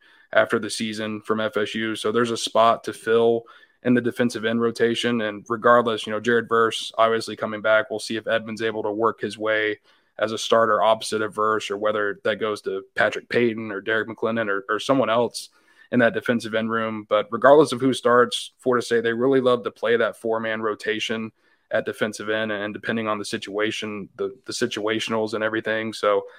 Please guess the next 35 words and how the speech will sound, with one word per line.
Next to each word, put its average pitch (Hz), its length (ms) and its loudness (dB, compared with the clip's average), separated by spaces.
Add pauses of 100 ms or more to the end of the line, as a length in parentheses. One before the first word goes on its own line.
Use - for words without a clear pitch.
(220)
I 117 60 0
definitely 131 320 8
think 117 200 2
Edmond 120 380 2
is 110 100 -8
gonna 113 200 -2
have 113 200 2
a 104 60 -2
role 117 540 2 (120)
on 113 140 -2
this 107 140 -8
defense. 120 520 0
How 107 160 4
big 113 220 2
of 123 80 4
a 127 60 4
role, 131 320 6
to 127 240 -2
be 120 160 -2
determined 107 640 -6 (380)
by 110 100 4
how 110 160 2
things 107 280 -6
go 107 440 -2 (140)
during 107 160 -2
the 92 80 -12
spring, 113 580 -2
over 104 160 -4
the 98 60 -8
summer, 110 480 0 (400)
and 110 120 -2
then 113 100 -2
in 110 100 -6
fall 104 220 2
camp. 110 420 -6